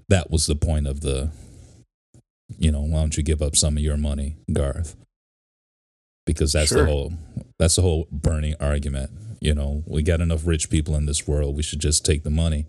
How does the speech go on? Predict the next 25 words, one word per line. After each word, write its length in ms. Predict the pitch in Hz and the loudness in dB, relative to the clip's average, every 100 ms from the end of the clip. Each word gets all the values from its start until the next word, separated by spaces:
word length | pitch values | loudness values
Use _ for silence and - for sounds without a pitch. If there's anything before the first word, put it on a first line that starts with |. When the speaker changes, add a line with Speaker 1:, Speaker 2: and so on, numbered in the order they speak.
| - - - - - - - _ | -10 -20 -18 -18 -18 -20 -20 _
Speaker 1:
you 120 | 82 78 | 2 2
know, 220 | 71 80 | 0 0
in 160 | 80 76 | 0 0
taxes, 760 | 90 85 78 78 71 78 - - - - - | 2 0 0 0 0 0 -2 -6 -16 -20 -8
tax 300 | - 76 73 | 2 2 2
people 260 | - 78 76 | 0 0 0
for 160 | - 73 | -2 2
real, 460 | 82 80 73 80 - | 2 2 0 -4 -2
and 160 | 76 | 0
then 180 | 76 73 | 0 0
we 100 | 76 | 0
can 120 | 76 | -2
pay 200 | 78 82 | 0 0
for 200 | - 73 | 0 -4
all 140 | 69 69 | -2 -2
of 80 | |
this 180 | - - | -2 0
stuff. 400 | - 65 - - - - - - - - - - - - - - - - - - - 123 | 0 0 -6 -10 -14 -18 -18 -20 -20 -18 -20 -20 -20 -20 -20 -20 -20 -18 -18 -18 -8 -2
Speaker 2:
I 60 | |
still 300 | 113 - 147 | -2 2 2
think 340 | 151 160 151 135 | 4 2 4 2
I'm 140 | 113 | 2
not 280 | 117 107 - | 2 0 -4
communicating 680 | - 107 107 - 110 101 95 | -4 0 -2 0 0 0 0
my, 280 | 92 90 | -2 -4